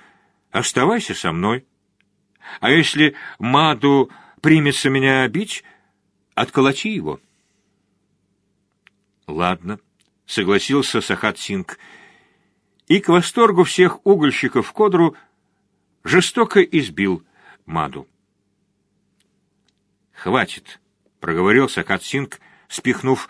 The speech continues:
Маду под откос. «Теперь мы будем спокойны». Но Маду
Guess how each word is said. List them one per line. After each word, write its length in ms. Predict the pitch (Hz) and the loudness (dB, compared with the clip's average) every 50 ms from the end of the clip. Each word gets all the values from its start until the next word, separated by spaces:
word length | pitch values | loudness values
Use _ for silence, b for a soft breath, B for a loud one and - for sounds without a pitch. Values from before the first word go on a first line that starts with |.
| B B | B B
Маду 440 | - 98 104 107 107 101 87 101 92 | -4 0 0 2 0 2 0 -2 -2
под 200 | - 95 87 87 | -2 -4 -4 -4
откос. 500 | 82 - - - 73 - - - - _ _ _ _ _ _ _ _ _ _ _ _ _ _ _ _ | -6 -6 -8 -12 -12 -12 -14 -18 -20 _ _ _ _ _ _ _ _ _ _ _ _ _ _ _ _
«Теперь 320 | - 110 - 175 185 180 | -10 -6 2 4 4 4
мы 120 | 165 156 139 | 4 4 4
будем 260 | 139 147 127 131 123 | 2 2 2 2 -2
спокойны». 520 | - - - 95 - 85 76 65 62 - _ _ _ _ _ _ _ _ _ _ _ _ _ _ _ _ _ _ _ _ _ _ _ _ _ _ _ _ _ _ _ _ _ _ _ _ _ _ _ | -4 -4 -6 -6 -6 -8 -10 -10 -12 -18 _ _ _ _ _ _ _ _ _ _ _ _ _ _ _ _ _ _ _ _ _ _ _ _ _ _ _ _ _ _ _ _ _ _ _ _ _ _ _
Но 320 | - 78 85 104 117 127 | -10 -6 -2 0 0 2
Маду 440 | 135 143 147 143 123 123 127 117 b | 2 2 0 0 0 0 -2 -2 b